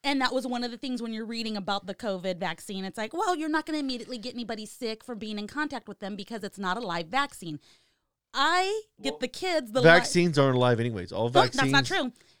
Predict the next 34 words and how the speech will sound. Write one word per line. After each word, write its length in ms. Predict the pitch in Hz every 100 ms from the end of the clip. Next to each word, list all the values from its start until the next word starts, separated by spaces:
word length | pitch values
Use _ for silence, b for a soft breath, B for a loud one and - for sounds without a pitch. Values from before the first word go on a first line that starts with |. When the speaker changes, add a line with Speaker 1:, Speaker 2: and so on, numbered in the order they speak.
| _
Speaker 1:
The 80 | 247
kids 200 | 294 220
get 100 | 262
a 40 |
live 220 | 226 226 208
Speaker 2:
ma- 60 |
Speaker 1:
vaccine 360 | 220 143 143 240
for 120 | 143
the 60 | 135
flu. 120 | 262
Speaker 2:
majority 520 | 202 147 147 151 151
of 140 | 127 107
vaccines 560 | 123 123 - 131 117
are 100 | 113
based 380 | 95 113 110 -
off 140 | 113 107
of 160 | 85
dead 240 | - 101 92
cells. 360 | - 101 90
Speaker 1:
That 140 | 82 226
is 120 | 226
correct. 440 | - 294 208 _ - _
That 180 | 196 202
is 200 | 202 202
one 120 | 220
hundred 180 | 220 220
percent 240 | 226 247
correct. 300 | 285 240 -
The 60 | 185
kids 300 | - 277 240
get 120 | 269
a 60 | 254
live 500 | 214 208 208 226 240 - _
vaccine. 680 | 196 226 - - 240 247 311